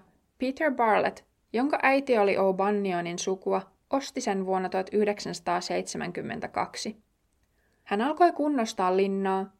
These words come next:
mutta kuoli vuonna tuhat yhdeksänsataakahdeksankymmentäyhdeksän jättäen työnsä kesken. Seuraavaksi liipin kolme vuotta omistanut Peter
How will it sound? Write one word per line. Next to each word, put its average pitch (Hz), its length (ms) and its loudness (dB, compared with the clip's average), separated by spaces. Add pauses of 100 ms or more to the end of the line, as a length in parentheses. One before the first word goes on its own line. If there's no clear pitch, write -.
(120)
mutta 226 260 0
kuoli 277 420 4
vuonna 202 260 2
tuhat 190 240 0
yhdeksänsataakahdeksankymmentäyhdeksän 190 2250 -2 (300)
jättäen 302 440 -2
työnsä 226 340 2 (120)
kesken. - 520 -6 (880)
Seuraavaksi 247 800 2
liipin 226 440 0
kolme 202 380 2
vuotta 185 360 -2
omistanut 185 580 -6
Peter 226 400 0